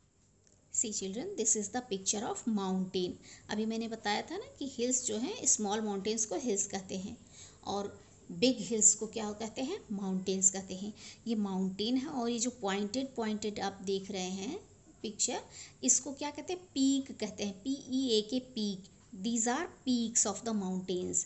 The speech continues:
ये mountain के peaks होते हैं। और बहुत सारे mountains ऐसे होते हैं जो पूरे year, पूरे साल भर तक बर्फ से ढके होते हैं। देखो ये white white क्या दिख रहा है? White white ये बर्फ ही है, स्नो से covered होते हैं।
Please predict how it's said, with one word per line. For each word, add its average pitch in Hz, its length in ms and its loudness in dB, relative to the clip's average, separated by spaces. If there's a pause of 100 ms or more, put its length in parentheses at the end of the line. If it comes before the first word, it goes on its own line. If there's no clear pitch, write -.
(260)
ये 320 160 0
mountain 220 500 0
के 349 140 -4
peaks 233 540 -2
होते 185 240 -2
हैं। 185 200 -2 (260)
और 254 100 2
बहुत 220 320 0
सारे 302 220 0
mountains 285 500 0
ऐसे 247 200 2
होते 277 340 -2
हैं 311 220 0 (260)
जो 277 140 6
पूरे 262 500 -2
year, 226 320 2
पूरे 233 340 0
साल 226 420 2
भर 214 180 -2
तक 277 280 -6
बर्फ 214 380 0
से 208 180 8
ढके 196 260 -2
होते 180 320 -4
हैं। 202 240 -8 (500)
देखो 208 200 -4
ये 294 80 -2
white 214 300 0
white 240 260 -4
क्या 277 120 -2
दिख 196 160 -4
रहा 180 120 -2
है? 185 100 -4
White 202 200 -2
white 247 240 -4
ये 381 200 0 (640)
बर्फ 196 320 0
ही 226 140 2
है, 208 80 6
स्नो 233 300 6
से 415 340 0
covered 185 360 0
होते 185 320 -4
हैं। 185 300 -8